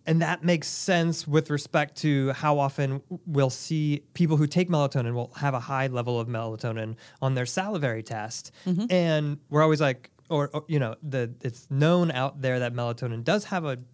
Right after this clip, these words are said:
Speaker 1: quick half-life, a short half-life. But if it has that lipophilic p-, proponent that
Speaker 2: Yes.
Speaker 1: has storage capacity,
Speaker 2: Mm-hmm.
Speaker 1: that would explain it,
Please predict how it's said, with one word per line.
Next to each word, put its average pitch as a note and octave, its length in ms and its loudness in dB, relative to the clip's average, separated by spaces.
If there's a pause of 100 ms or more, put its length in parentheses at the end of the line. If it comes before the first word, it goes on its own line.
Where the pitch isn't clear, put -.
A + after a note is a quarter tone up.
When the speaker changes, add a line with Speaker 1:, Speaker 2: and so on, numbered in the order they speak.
Speaker 1:
quick F3+ 280 -6
half-life, A#2+ 560 -6
a C#3 40 -8
short C3+ 300 -4
half-life. B2 560 -6 (420)
But E3 120 2
if D3 100 -4
it C#3+ 40 -6
has D3+ 180 0
that C#3+ 120 0
lipophilic B2+ 560 -6 (420)
p-, C3 60 -10 (240)
proponent C3+ 480 -2
that A#2 120 -6
Speaker 2:
Yes. E3 200 2
Speaker 1:
has A#2 480 -2
storage D3+ 580 -2
capacity, A2+ 520 -6
Speaker 2:
Mm-hmm. B3+ 160 0 (320)
Speaker 1:
that C3+ 200 2
would B2+ 140 -4
explain C3+ 460 -2
it, G2+ 180 -16